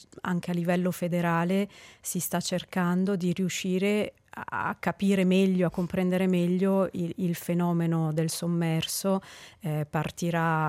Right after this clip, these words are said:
n-, nei prossimi anni, penso che dei primi risultati sono previsti per il duemilaventotto, proprio un'inchiesta a tappeto per cercare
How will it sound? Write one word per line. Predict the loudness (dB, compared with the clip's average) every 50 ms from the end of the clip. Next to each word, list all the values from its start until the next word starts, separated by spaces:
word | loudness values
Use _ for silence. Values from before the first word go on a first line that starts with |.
| 0 -2
n-, | -2 -2 -2 -2 -4 -4 -2 -2
nei | -2 -2 -2
prossimi | -2 -4 -4 -4 -4 -4 -2 -2 -2 0 -2
anni, | -2 -2 -2 -2 -4
penso | -4 -6 -8 -8 -10 -10
che | -8 -8 -8 -6
dei | -4 -4 -4 -2
primi | -2 -2 0 0 0 0
risultati | 0 -2 -2 -4 -4 -4 -4 -2 -2 -4 -4 -4 -8
sono | -10 -8 -8 -8 -8
previsti | -6 -4 -4 -2 0 -2 -2 -4 -6 -8 -6
per | -6 -4 -4
il | -4 -4 -2
duemilaventotto, | -2 0 0 0 0 0 0 0 0 -2 -2 -2 -2 -2 -2 -4 -4 _ -6 -6 -6 -6 -6 -10 -20 -20 -20 -20 -14
proprio | -8 -6 -6 -4 -2 0 0 0 0 0
un'inchiesta | 0 0 0 0 -2 -2 -2 -2 -2 -2 -4 -4 -4 -4
a | -6 -4
tappeto | -4 -6 -6 -6 _ -4 -2 -2 -2 -2 -4 -6
per | -4 -4 -6 -6 -4
cercare | -6 -6 -6 -6 -6 -6 -4 -2 -2 -2 -2 -4